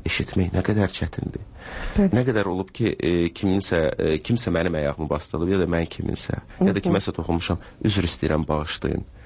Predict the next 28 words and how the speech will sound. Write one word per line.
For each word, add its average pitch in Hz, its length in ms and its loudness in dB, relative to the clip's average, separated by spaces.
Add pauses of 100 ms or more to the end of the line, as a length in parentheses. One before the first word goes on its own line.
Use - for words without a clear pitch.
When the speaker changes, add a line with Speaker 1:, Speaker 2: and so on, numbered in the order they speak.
(100)
Speaker 2:
Hı 180 200 2
hı. 160 200 -2 (240)
Speaker 1:
Nə 113 160 2
qəribə-qəribə 90 680 0
baxıblar, 82 500 0
bilirsiniz, 82 360 -2
pis-pis - 340 0
baxıblar. - 420 0
Bəlkə 101 280 -2
də 95 80 2
istəyirlər 101 360 2
döysünlər 90 540 0
məni 78 240 -2
ki, - 100 -2
Speaker 2:
Amma 226 140 2
Speaker 1:
bu 254 60 2
niyə 302 120 2
Speaker 2:
mən 277 60 0
Speaker 1:
belə 226 60 -2
Speaker 2:
deyirəm. 208 380 0 (320)
<laughs> - 360 -2
Speaker 1:
Yox, 302 140 2
Speaker 2:
Necə 294 240 2
baxsalar 220 420 0
da. 156 60 2
Speaker 1:
deyənlər 185 360 0
var. 170 240 0
Mən... 135 220 -2